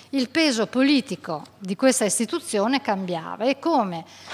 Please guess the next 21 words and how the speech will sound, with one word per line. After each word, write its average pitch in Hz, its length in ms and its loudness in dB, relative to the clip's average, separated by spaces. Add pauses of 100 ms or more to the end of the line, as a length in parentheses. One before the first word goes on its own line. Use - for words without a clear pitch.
(140)
il 220 120 -6
Parlamento 233 600 4
europeo 202 800 2
è 190 300 -6
stato 220 420 0
legittimato 202 880 2
dalle 175 220 -2
elezioni 185 800 -2
dirette 180 680 -4
da 170 100 -8
parte 196 260 2
dei 165 120 -4
cittadini 190 480 -4
dell'Unione, 180 760 -6 (640)
così 294 460 2
immediatamente 240 800 0
si - 140 0
è - 40 2
posto 190 300 0
il 240 40 0
problema 196 680 -2